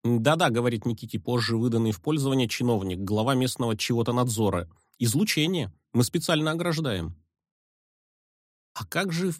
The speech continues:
эти прекрасные люди, которые там работают?" "Так у них особое оборудование, особая защита". "Особый резон", подсказывает Никита. "Что?" "Ничего. А вот знаете, я был на других площадках, и там такой проблемы нет, мне все показали".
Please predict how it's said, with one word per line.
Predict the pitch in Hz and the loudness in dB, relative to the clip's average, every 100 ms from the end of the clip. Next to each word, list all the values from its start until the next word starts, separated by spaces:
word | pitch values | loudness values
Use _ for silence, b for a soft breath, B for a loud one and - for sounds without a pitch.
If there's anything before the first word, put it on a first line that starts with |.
| - | -4
эти | 151 147 | -4 -4
прекрасные | 160 165 - 165 - 165 | -4 -4 -2 -2 0 0
люди, | 185 185 160 | 0 -2 -2
которые | 165 170 170 | -2 -2 0
там | 175 | -2
работают?" | 180 170 123 90 87 - _ _ _ _ _ | -2 -2 -4 -4 -10 -10 _ _ _ _ _
"Так | 101 | -2
у | 143 | 0
них | 170 | 2
особое | 175 196 175 170 | 0 -2 0 2
оборудование, | 147 131 196 196 135 | 4 4 2 0 0
особая | 117 131 120 107 | 0 -2 0 0
защита". | 107 - 180 - 101 - _ _ _ _ _ _ | -2 -4 -8 -8 -10 -12 _ _ _ _ _ _
"Особый | 110 - 156 156 | -6 -2 0 2
резон", | 165 139 90 | 4 2 0
подсказывает | 90 95 - 87 95 87 | -2 -6 -6 -4 -4 -6
Никита. | 95 87 - - - _ | -8 -12 -18 -20 -20 _
"Что?" | - - 156 196 - _ _ _ - | -14 -6 -4 -4 -8 _ _ _ -2
"Ничего. | 175 196 - 185 101 b b b b | 0 0 -2 0 -2 b b b b
А | 127 | -4
вот | 160 147 | -2 -2
знаете, | 190 214 151 127 | 0 0 0 0
я | 156 | 0
был | 160 160 | 0 0
на | 160 | 0
других | 160 160 143 | -2 -4 -4
площадках, | 151 143 202 214 123 - | -4 -4 -4 -4 -6 -6
и | 127 | -6
там | 170 185 | -4 -2
такой | 175 170 | 0 0
проблемы | 170 170 180 160 | 0 2 2 2
нет, | 147 151 | 2 0
мне | 131 160 | -2 -2
все | 165 | -4
показали". | 156 143 120 117 135 151 | -4 -2 0 0 -2 -4